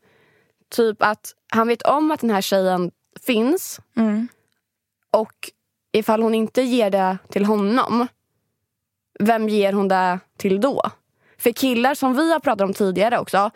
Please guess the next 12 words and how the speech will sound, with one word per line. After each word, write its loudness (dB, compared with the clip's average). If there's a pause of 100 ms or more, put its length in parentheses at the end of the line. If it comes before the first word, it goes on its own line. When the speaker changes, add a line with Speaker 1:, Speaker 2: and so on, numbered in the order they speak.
(180)
Speaker 1:
hatar 0
ju 0 (180)
att 0
känna 2
att -4
det -8
finns 0
en 0
annan 2
kille 0
i 0
bilden. 0